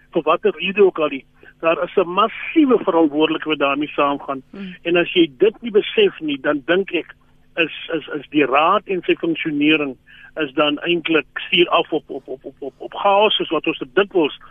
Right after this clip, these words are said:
Speaker 1: in baie van ons dorpe vandag sien.
Speaker 2: Maar Helen, waar en wanneer het ons dan hierdie persepsie gehad dat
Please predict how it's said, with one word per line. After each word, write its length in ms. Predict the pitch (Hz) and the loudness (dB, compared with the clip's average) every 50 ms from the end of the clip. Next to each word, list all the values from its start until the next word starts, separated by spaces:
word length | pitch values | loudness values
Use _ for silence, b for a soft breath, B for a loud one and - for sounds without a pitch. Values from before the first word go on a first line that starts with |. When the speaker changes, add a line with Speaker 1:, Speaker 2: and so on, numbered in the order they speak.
| B B B | B B B
Speaker 1:
in 60 | 147 | -6
baie 240 | - 143 147 156 147 | -2 0 0 0 0
van 140 | - 156 151 | 0 -2 -2
ons 120 | 143 135 | -2 -2
dorpe 340 | - 147 135 135 131 - 143 | 0 2 2 0 0 -2 -6
vandag 340 | - 156 135 120 123 123 - - | -6 -6 -4 -2 -2 -4 -4 -6
sien. 220 | - 123 - - - - B B B B B B B B B | -12 -14 -14 -16 -20 -20 B B B B B B B B B
Speaker 2:
Maar 140 | 254 294 269 262 262 | -6 -4 0 0 0
Helen, 300 | 294 311 370 349 320 - - _ _ - 208 202 196 185 | 0 0 -2 -2 -2 -4 -6 _ _ -20 -18 -16 -10 -6
waar 540 | 208 214 214 226 247 320 370 381 349 294 - - | -4 -2 -2 -2 -2 -4 -4 -6 -6 -8 -10 -8
en 220 | 208 233 240 208 | -6 -6 -6 -4
wanneer 320 | 175 190 190 202 254 294 320 | -2 -4 -2 -2 -2 -4 -4
het 120 | 302 - | -6 -6
ons 220 | - 226 262 269 - | -6 -6 -6 -4 -4
dan 160 | 262 247 233 | -4 -4 -4
hierdie 200 | 202 202 196 208 - | -4 -6 -8 -10 -10
persepsie 600 | - 214 - - - - 277 277 - - 247 262 | -10 -8 -8 -6 -6 -6 -6 -8 -8 -8 -10 -10
gehad 580 | - - 220 196 160 143 160 180 180 - - - | -10 -10 -10 -8 -6 -6 -6 -8 -8 -12 -20 -16
dat 220 | - 185 185 180 | -8 -8 -8 -8